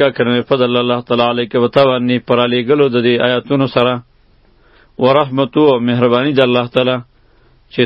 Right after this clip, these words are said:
ته یې بچ کړې د خطایۍ نه په دې فیصله کې. دویم معنی.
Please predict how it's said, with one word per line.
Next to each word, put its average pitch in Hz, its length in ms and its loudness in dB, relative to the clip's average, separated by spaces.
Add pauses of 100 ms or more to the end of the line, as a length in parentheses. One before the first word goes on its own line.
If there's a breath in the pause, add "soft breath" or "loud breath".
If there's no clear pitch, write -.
ته 143 80 2
یې 143 100 4
بچ 139 240 -2
کړې 127 260 0
د 120 60 0
خطایۍ 123 460 0
نه 143 120 -2
په 123 140 0
دې 123 180 0
فیصله 127 380 0
کې. 127 280 -4 (600)
دویم 113 240 0
معنی. 101 380 -4